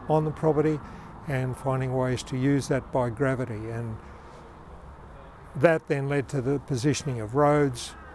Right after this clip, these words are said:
and where trees could be planted, eventually where the fencing should go and the the paddock layout, and, and there's, so there's this whole sequence of planning.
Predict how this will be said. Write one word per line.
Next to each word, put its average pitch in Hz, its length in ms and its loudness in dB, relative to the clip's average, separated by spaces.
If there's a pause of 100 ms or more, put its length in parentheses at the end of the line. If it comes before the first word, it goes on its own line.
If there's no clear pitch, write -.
(240)
and 113 440 -4
where 139 180 2
trees 147 380 4
could 127 200 -2
be 127 100 0 (140)
planted, 147 460 2
eventually 143 560 2
where 135 300 4
the 127 80 -2
fencing 135 560 -4
should 113 240 -8
go 127 400 2
and 120 180 -4
the 117 160 -4 (520)
the 131 40 -4
paddock 123 440 0
layout, 123 540 -2
and, 123 160 -4
and 156 200 -2
there's, 147 200 4
so - 320 4
there's 139 180 6
this - 200 0
whole 170 360 8
sequence 160 720 4
of 123 180 -4
planning. 147 540 2